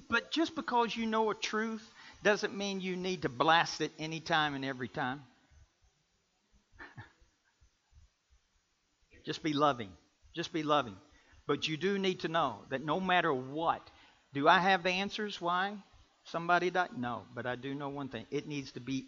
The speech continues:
in us that God didn't kill 'em. God didn't take 'em. Why did so-and-so get the flu? Why did I get the flu?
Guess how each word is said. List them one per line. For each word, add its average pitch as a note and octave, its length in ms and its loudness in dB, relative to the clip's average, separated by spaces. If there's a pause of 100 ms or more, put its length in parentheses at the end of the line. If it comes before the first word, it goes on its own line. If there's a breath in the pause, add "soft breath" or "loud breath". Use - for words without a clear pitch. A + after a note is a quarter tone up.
in D#3 220 -4
us A2 280 -10 (220)
that B2 140 -6
God A#2+ 260 2
didn't A#2+ 220 -8
kill F3+ 220 -6
'em. A2+ 100 -16 (1400)
God C#3 220 6
didn't D3 220 -4
take E3 220 -2
'em. B2 100 -16 (720)
Why C#3 180 6
did D#3 160 0
so-and-so D#3 520 -2
get D3 200 -4
the C#3+ 80 -6
flu? D3+ 380 -4 (100)
Why D#3+ 240 6
did D#3+ 160 2
I E3 160 8
get D#3+ 240 -4
the C#3+ 80 -6
flu? D#3 340 -2